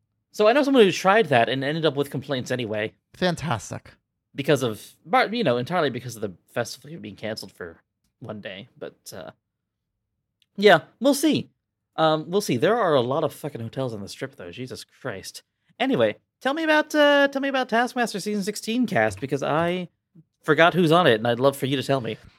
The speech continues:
Speaker 2: Well, season, series sixteen just started.
Speaker 1: Mm-hmm.
Speaker 2: Um, the, the, the first episode just pulled into my Plex, and I'm
Speaker 1: Oh, did mine
Speaker 2: excited
Speaker 1: not yet?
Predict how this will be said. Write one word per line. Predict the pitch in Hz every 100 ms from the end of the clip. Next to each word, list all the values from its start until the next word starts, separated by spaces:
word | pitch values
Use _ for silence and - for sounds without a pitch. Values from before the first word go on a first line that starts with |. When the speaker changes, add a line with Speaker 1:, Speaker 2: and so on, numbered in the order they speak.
| _ -
Speaker 2:
Well, | 185 220
season, | - 226 226
series | 190 - 269 294 247
sixteen | 262 - 262 240 143
just | 180 180
started. | - 160 123 90 - _ _ _ _ -
Speaker 1:
Mm-hmm. | 170 196
Speaker 2:
Um, | 175 160 147 135 156 _ _ _ _ _
the, | 147 156 151 120
the, | 156 151
the | 143
first | - 202 -
episode | 180 170 185 143
just | 160 -
pulled | 156 135
into | 123
my | 107
Plex, | 110 196 214 208 - - _ _ _ _ -
and | 135 135 131 131 135 -
I'm | 131 139 143 143 139 139
Speaker 1:
Oh, |
did | -
mine |
Speaker 2:
excited | 151 196 185 202 147 170
Speaker 1:
not |
yet? | 311